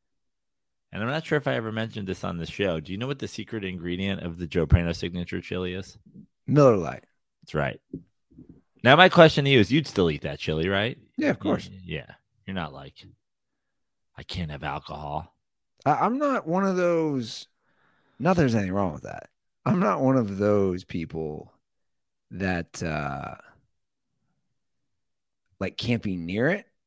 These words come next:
Speaker 2: or have a sip. Like, I'll still be like, "Oh, I'm, what, how's that taste like?" I actually, I can do whatever I want.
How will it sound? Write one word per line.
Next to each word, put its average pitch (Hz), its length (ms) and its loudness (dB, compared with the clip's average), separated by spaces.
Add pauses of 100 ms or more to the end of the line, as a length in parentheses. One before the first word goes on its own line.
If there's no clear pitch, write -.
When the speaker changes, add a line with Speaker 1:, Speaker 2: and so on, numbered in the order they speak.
(240)
Speaker 2:
or 110 240 2
have 104 180 2
a 87 60 -8
sip. - 520 -4
Like, 98 240 -6
I'll 160 160 2
still 175 400 0
be 143 60 4
like, 131 180 4
"Oh, 208 80 2
I'm, 123 380 2
what, 170 120 -2
how's 170 200 2
that 156 120 -2
taste 165 320 -2
like?" - 220 -6
I - 160 -2
actually, - 400 -2
I 202 80 2
can 240 160 -2
do 180 100 2
whatever 127 300 4
I 78 80 -4
want. 95 340 -4